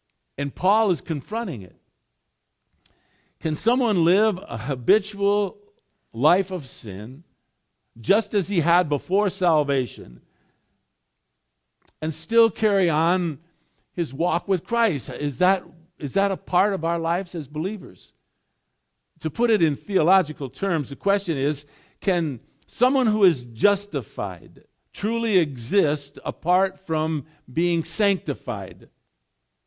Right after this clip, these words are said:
Can we? Well, Paul says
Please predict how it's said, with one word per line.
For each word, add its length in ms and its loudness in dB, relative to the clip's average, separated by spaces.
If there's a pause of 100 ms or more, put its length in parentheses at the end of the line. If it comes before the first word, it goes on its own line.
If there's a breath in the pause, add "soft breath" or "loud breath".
(380)
Can 220 -6
we? 160 -14 (1000)
Well, 100 -12
Paul 280 0
says 460 -2